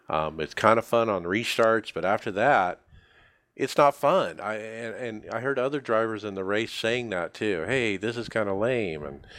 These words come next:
we were just all just riding around, just wa-, you know, single file, and I don't know. I just wasn't impressed. And I'm not impressed with nascar's package. Um, uh, they need to take the freaking downforce off these cars. They, they, they keep putting downforce on. They just announced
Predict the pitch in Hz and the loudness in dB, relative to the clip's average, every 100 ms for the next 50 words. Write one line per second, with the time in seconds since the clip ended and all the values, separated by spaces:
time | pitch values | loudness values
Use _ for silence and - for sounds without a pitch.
0 | - - 107 117 - 127 139 131 90 92 | -16 0 2 2 2 2 2 -2 0 2
1 | 123 123 92 92 139 85 71 87 90 - | 2 0 0 0 0 -4 -6 -8 -8 -10
2 | - - 82 85 80 95 82 78 - 110 | -16 -16 -8 -6 -4 -6 -6 -6 -4 -2
3 | 113 - 98 110 110 101 69 67 - - | -2 2 4 4 4 0 -4 -12 -20 -20
4 | - - - - - 120 95 76 62 82 | -20 -20 -20 0 6 6 6 -4 -10 -10
5 | 101 - 110 117 113 98 90 - 85 69 | -10 -4 -2 0 -4 -10 -12 -4 -4 -4
6 | - - 85 87 104 170 175 - 147 143 | -10 -10 -6 -4 2 0 2 2 2 0
7 | 110 104 110 113 - 101 90 110 107 107 | -8 -2 -2 -2 -4 -6 -2 2 2 2
8 | 113 110 - - - - - _ - 87 | -6 -8 -14 -16 -20 -20 -20 _ -4 -4
9 | 85 82 - - 87 85 - - 98 110 | -6 -10 -14 -10 -8 -8 -10 -6 -2 0
10 | 151 123 - - 135 135 120 - - 139 | 2 0 -2 0 0 2 -4 -4 -2 0
11 | 131 120 117 120 117 107 101 - 98 92 | 0 2 2 2 0 -2 -2 0 0 0
12 | 95 87 - 113 101 67 73 80 82 80 | -8 -10 -2 0 0 -2 -6 -8 -8 -8
13 | 82 - - - _ 98 95 135 - - | -10 -12 -20 -20 _ -4 -2 -4 -4 0
14 | 131 123 107 101 98 98 87 - 107 98 | 2 4 2 2 2 -2 -2 -2 -2 -2
15 | 64 - 90 113 113 113 110 101 101 - | -4 -8 -2 -2 0 0 2 2 0 -6
16 | - | -12